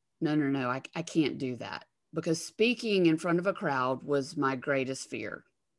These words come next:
ever. Before this, you know, I'd realized that I did have anxiety most of my life. You know, when you go back to school and counseling, part of what you do is uncover all of your own stuff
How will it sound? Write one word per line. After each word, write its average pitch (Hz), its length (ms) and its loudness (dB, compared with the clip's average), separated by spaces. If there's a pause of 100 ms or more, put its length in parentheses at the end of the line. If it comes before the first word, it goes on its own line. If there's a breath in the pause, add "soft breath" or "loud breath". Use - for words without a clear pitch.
(240)
ever. - 420 -2 (540 soft breath)
Before 254 520 2
this, 175 440 6
you 196 140 2
know, 175 140 10
I'd 165 200 4
realized 185 540 8
that 160 140 4
I 151 100 4
did 196 400 4
have 196 260 0
anxiety 156 640 6
most 135 320 2
of 135 60 -6
my 131 140 -2
life. 120 360 -2
You 156 60 2
know, 139 160 4
when 139 160 4
you 139 80 4
go 165 180 4
back 156 280 4
to - 80 -10
school 147 300 0
and 139 100 0
counseling, 135 560 -2
part 147 260 2
of 127 80 -4
what 139 180 2
you 135 140 -4
do 139 240 0
is 127 140 -6
uncover 135 600 0
all 135 240 0
of 127 140 -2
your 131 160 -2
own 123 220 -4
stuff 131 440 -2